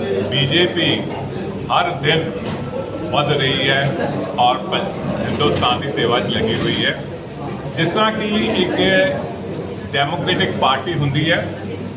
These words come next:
ਉਸ ਤਰੀਕੇ ਦੇ ਨਾਲ ਭਾਰਤੀ ਜਨਤਾ ਪਾਰਟੀ ਹਰ ਤਿੰਨ ਸਾਲ ਆਪਣੇ ਨਵੇਂ ਮੈਂਬਰਾਂ ਦੀ ਮੈਂਬਰਸ਼ਿਪ ਕਰਵਾ ਕੇ ਔਰ ਉਸ ਤੋਂ ਬਾਅਦ ਇਲੈਕਸ਼ਨਾਂ ਕਰਵਾ ਕੇ ਆਪਣੇ ਆਫਿਸ ਬੇਅਰਰ ਚੁਣਦੀ ਹੈ।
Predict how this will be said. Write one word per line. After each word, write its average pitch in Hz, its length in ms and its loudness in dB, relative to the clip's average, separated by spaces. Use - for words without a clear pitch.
ਉਸ 226 160 4
ਤਰੀਕੇ 190 360 2
ਦੇ 196 140 4
ਨਾਲ 156 340 4
ਭਾਰਤੀ 123 320 2
ਜਨਤਾ 151 320 2
ਪਾਰਟੀ 143 520 0
ਹਰ 190 260 4
ਤਿੰਨ 160 200 2
ਸਾਲ 127 320 4
ਆਪਣੇ 160 500 2
ਨਵੇਂ 156 400 2
ਮੈਂਬਰਾਂ 143 420 2
ਦੀ 143 160 0
ਮੈਂਬਰਸ਼ਿਪ 147 720 0
ਕਰਵਾ 123 300 4
ਕੇ 151 120 -2
ਔਰ 131 120 0
ਉਸ - 180 -4
ਤੋਂ 151 80 0
ਬਾਅਦ 135 420 2
ਇਲੈਕਸ਼ਨਾਂ 127 420 -2
ਕਰਵਾ 120 380 2
ਕੇ 151 220 0
ਆਪਣੇ 139 380 0
ਆਫਿਸ 113 360 0
ਬੇਅਰਰ 117 340 0
ਚੁਣਦੀ 110 380 -2
ਹੈ। 90 100 -4